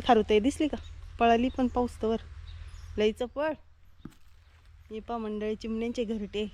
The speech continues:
हे जुने घरटे इकडं, आणि ह्या इकडं पिंपरीला नवीन घरटे बांधलेले.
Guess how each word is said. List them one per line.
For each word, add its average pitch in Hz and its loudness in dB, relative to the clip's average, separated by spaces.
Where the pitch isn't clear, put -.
हे 208 2
जुने 247 2
घरटे 226 2
इकडं, 226 0
आणि 208 0
ह्या 214 2
इकडं 214 2
पिंपरीला 226 2
नवीन 247 4
घरटे 208 0
बांधलेले. 220 2